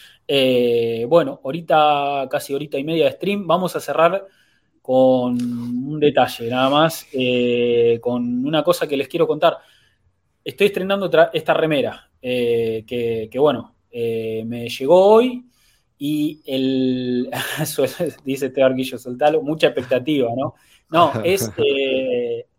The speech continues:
Speaker 1: a ver, eh, no puedo, no puedo dar muchos detalles, no puedo contar detalles, me encantaría contar todo con lujo de detalle,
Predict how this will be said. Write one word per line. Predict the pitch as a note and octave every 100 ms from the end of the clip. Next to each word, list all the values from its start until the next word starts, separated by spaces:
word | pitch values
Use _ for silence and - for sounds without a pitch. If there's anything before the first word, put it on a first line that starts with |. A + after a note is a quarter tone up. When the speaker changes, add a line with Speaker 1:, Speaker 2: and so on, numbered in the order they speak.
| _ C3
Speaker 1:
a | C#3+
ver, | D#3+ A#2+ - _ _ _ _ _ _ _ _ _
eh, | C#3 C3+
no | D#3 G3
puedo, | B3+ B3+ A3+ G#3+
no | F#3+ G3+
puedo | A#3+ A#3
dar | A3 A3
muchos | G#3+ G#3+
detalles, | F#3 D3 B2+ A3 -
no | - D3+
puedo | G#3 G#3+
contar | F3 E3+ G#3
detalles, | G3 E3+ F3+ F3 E3
me |
encantaría | C#3+ C3+ C#3+ D3 F3+ A3
contar | E3 E3 F#3
todo | - G#3+ G3
con | D#3 D3+ F3+
lujo | A#3+ B3 C3+
de | B2
detalle, | A2+ G#2+